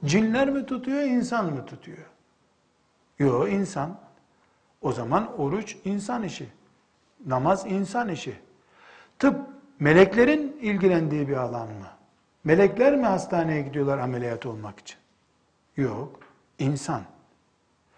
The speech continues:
Doktorlar cinlerden mi oluyor? Yok, insandan oluyor. Hah, o zaman İslam da ne? İnsan dini demek.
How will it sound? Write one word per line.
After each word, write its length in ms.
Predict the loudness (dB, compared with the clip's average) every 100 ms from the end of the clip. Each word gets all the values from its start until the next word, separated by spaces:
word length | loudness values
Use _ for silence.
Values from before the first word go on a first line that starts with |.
| -20 -20 -20 _
Doktorlar 540 | 6 8 4 6 4
cinlerden 580 | 4 0 2 0 2 0
mi 100 | 2
oluyor? 440 | 0 0 0 2 4
Yok, 320 | 2 -2 -6
insandan 520 | -4 -4 -6 -6 -8
oluyor. 280 | -10 -14 -20 _ _ _
Hah, 320 | 2 2 -8 -16 -20 _ _ _
o 80 | -2
zaman 340 | -2 -4 -6 -6
İslam 500 | -6 -2 -2 0 0
da 80 |
ne? 340 | 2 2 -2 -6 -16 -20 _ _ _ _ _
İnsan 760 | -4 -4 -6 -6 -4 -4 -6
dini 380 | -8 -10 -10 -14
demek. 420 | -16 -18 -20 _